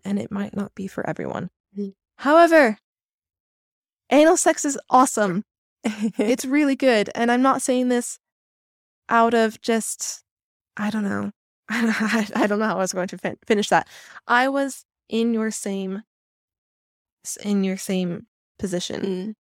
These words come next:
Speaker 1: of being super scared about it and not knowing what to expect and not thinking that I wanted it.
Speaker 2: Mm.
Speaker 1: And you cannot think about anal sex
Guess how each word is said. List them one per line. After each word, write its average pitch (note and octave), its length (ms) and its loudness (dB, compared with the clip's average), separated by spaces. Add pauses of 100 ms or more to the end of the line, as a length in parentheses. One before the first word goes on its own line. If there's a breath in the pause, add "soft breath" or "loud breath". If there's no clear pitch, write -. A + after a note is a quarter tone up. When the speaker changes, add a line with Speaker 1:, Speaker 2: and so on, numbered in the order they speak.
(140)
Speaker 1:
of F#3+ 220 -4
being F#3+ 200 -2
super G3 320 -8
scared E3+ 380 -8
about - 320 -8
it - 160 -10 (420)
and F#3 280 -4
not F#3 380 -6 (200)
knowing F#3 460 -2
what F3 160 -6
to - 140 -8
expect - 440 -6
and G3 260 -2
not G3+ 280 2 (340)
thinking G#3+ 400 -4
that F#3 140 -4
I F#3 80 0
wanted F3+ 440 -6
it. - 320 -12 (300)
Speaker 2:
Mm. E3+ 280 -4 (600)
Speaker 1:
And G#3 540 -2 (840)
you A#3 300 -6
cannot A#3 560 0 (580)
think A3+ 280 0
about G3 340 -2
anal G3+ 240 -2
sex - 480 -6